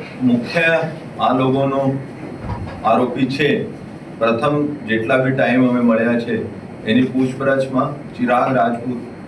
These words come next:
એનો મેઇન આરોપી છે અને ખ્યાતિ હોસ્પિટલનો બીજા જો મેઇન આરોપી છે, આ રાહુલ જૈન છે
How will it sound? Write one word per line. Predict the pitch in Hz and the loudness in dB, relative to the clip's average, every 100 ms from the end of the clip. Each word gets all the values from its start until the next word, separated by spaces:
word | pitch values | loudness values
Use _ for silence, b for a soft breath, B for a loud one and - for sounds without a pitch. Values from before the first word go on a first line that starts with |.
| - - - | -14 -12 -2
એનો | 117 | 2
મેઇન | 117 117 120 | 4 4 4
આરોપી | 107 107 104 117 | 2 2 0 -2
છે | 113 120 117 - - - - - | -2 -4 -6 -6 -10 -10 -8 0
અને | 120 147 156 151 - - - - - - | 2 4 2 0 -2 -12 -16 -14 -14 -14
ખ્યાતિ | - 123 - 165 | -2 0 0 2
હોસ્પિટલનો | 156 151 151 147 147 151 147 143 143 143 143 - - - | 4 4 2 4 4 6 4 4 4 4 2 -2 -8 0
બીજા | 123 143 147 | 2 4 4
જો | 143 | 4
મેઇન | 131 131 139 | 2 2 2
આરોપી | 127 120 123 127 | 2 2 2 0
છે, | - 120 | 0 -2
આ | 120 113 | 2 4
રાહુલ | 110 110 127 | 2 2 2
જૈન | 123 123 | 2 2
છે | 123 127 | 0 -2